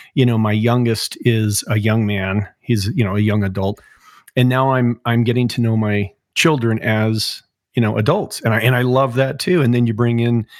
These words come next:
grandkids. I mean, it's just, you know, I love the whole thing.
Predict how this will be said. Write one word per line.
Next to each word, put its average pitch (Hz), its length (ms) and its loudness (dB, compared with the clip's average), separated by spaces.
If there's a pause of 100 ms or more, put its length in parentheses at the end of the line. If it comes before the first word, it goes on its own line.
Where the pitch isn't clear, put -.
(220)
grandkids. 147 640 0
I - 20 2
mean, 156 100 4
it's 165 80 -4
just, 175 300 -4
you 170 80 0
know, 170 120 0
I 185 60 2
love 214 200 -2
the 170 80 0
whole 156 260 -2
thing. 147 340 -2